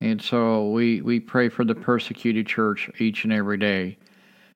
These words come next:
And if you live in the U S, please check us out. Uh, you need some gifts, birthdays are coming up, holidays, whatever, baptisms.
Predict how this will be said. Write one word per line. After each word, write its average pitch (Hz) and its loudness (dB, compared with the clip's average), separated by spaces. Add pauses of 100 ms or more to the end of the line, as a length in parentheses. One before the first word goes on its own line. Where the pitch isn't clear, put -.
(120)
And 127 -2
if 131 0
you 151 -2
live 170 2
in 175 2
the 147 4
U 135 6
S, 123 4
please 123 0
check - -2
us 127 -2
out. 113 2
Uh, 98 -6 (500)
you 113 0
need 110 0
some 107 -2
gifts, 127 2
birthdays 123 0
are 120 -6
coming 117 0
up, 117 0
holidays, 110 0
whatever, 104 -4
baptisms. 110 0